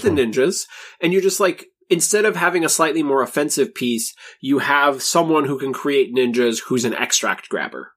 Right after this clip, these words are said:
Speaker 2: who's like, he will hold extracts and be kind of a tanky, stealthy character, and that's cool, right? And I think that's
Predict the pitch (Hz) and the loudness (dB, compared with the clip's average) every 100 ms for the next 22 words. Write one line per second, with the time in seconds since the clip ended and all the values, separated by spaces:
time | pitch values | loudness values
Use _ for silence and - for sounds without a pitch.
0 | _ 143 131 123 113 98 - 151 147 131 | _ -2 -2 0 -2 -2 -4 -2 0 0
1 | 175 175 151 139 - 143 131 - 127 120 | 2 2 2 0 0 0 0 0 -2 0
2 | 123 127 117 113 117 107 107 98 110 98 | 0 0 0 -2 -4 -2 -4 -4 -4 -4
3 | 101 98 101 90 - 98 95 - - - | -4 -4 -4 -6 -4 -4 -4 -6 -10 -14
4 | - - 117 127 160 180 214 254 226 | -14 -8 -2 2 4 2 2 0 -2